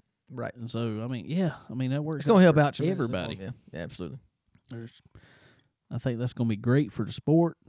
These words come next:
Speaker 2: I'm, I'm glad they finally did it. Um, so that's gonna be, be pretty cool. Um, I think.
Speaker 1: Yeah.
Speaker 2: I think.
Speaker 1: Yeah.
Speaker 2: I mean, it's not gonna be anything we notice really as a fan. Um,
Speaker 1: No, it's just gonna make it easier for the, for the teams.
Speaker 2: Right.
Speaker 1: Um,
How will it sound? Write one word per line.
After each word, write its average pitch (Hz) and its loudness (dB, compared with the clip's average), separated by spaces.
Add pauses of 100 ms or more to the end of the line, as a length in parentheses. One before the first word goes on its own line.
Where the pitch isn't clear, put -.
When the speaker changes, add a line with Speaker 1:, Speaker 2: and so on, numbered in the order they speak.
Speaker 2:
I'm, 110 -8
I'm 110 -6
glad 123 0
they 107 2
finally 117 -2
did 120 -2
it. - -4 (680)
Um, 104 -8
so - -14
that's 107 -6
gonna 104 -6
be, 107 -8 (880)
be 135 -4
pretty 117 -6
cool. 92 -10 (260)
Um, 107 -4 (300)
I 110 -6
think. - -8
Speaker 1:
Yeah. 107 -12 (400)
Speaker 2:
I 123 -8
think. 120 -6
Speaker 1:
Yeah. - -8
Speaker 2:
I - -4
mean, 131 -2
it's 180 -4
not 233 2
gonna 208 4
be 190 6
anything 165 8
we 139 8
notice 127 6
really 117 2
as 104 -2
a - -6
fan. 113 -6 (880)
Um, 101 0
Speaker 1:
No, 233 0
it's 202 0
just 196 -2
gonna 190 0
make 170 2
it 170 0
easier 156 4
for 135 0
the, 120 -8 (100)
for 127 -6
the 120 -4
teams. 127 -4
Speaker 2:
Right. 131 0
Speaker 1:
Um, 120 -8